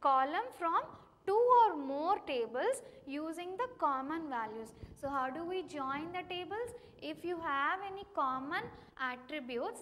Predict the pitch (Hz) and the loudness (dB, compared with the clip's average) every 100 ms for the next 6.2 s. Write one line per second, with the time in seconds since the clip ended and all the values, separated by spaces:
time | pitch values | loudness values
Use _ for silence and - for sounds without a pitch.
0 | 262 254 262 294 311 330 466 349 285 277 | -8 -6 -6 -6 -6 -6 -6 -6 -6 -6
1 | 226 240 254 320 480 - 277 220 226 220 | -8 -8 -10 -10 -12 -8 -6 -6 -8 -12
2 | 220 208 - - - 294 302 - 403 494 | -10 -12 -16 -20 -12 -8 -8 -4 -6 -4
3 | 622 381 254 240 302 285 427 508 466 466 | -10 -8 -8 -8 -10 -6 -4 -4 -6 -6
4 | - 262 285 240 208 311 - - - 254 | -4 -4 -4 -6 -6 -6 -10 -16 -10 -8
5 | 240 311 302 320 359 415 415 - 320 339 | -6 -2 -2 -2 -4 -4 -8 -10 -8 -6
6 | 349 370 | -4 -4